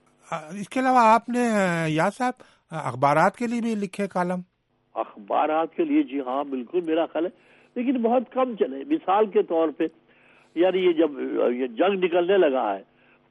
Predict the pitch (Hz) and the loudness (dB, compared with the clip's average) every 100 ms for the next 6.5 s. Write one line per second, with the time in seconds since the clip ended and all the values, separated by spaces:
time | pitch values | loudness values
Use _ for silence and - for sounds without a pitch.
0 | - 165 165 202 196 180 147 165 165 175 | -2 0 2 2 4 2 2 0 0 -4
1 | 135 170 147 143 147 135 120 - _ _ | -4 0 2 4 4 4 2 -4 _ _
2 | - 143 139 127 123 123 120 120 131 120 | -4 2 4 4 4 2 2 0 0 0
3 | 117 117 127 135 - 135 123 - _ _ | -2 -2 0 0 2 2 2 -2 _ _
4 | _ 127 120 123 135 127 147 135 127 143 | _ -6 -2 0 0 -2 -2 -2 0 0
5 | 151 147 160 139 139 120 143 165 160 156 | 0 0 -2 -2 -4 -2 0 0 0 -2
6 | 147 156 156 151 | -2 -2 0 2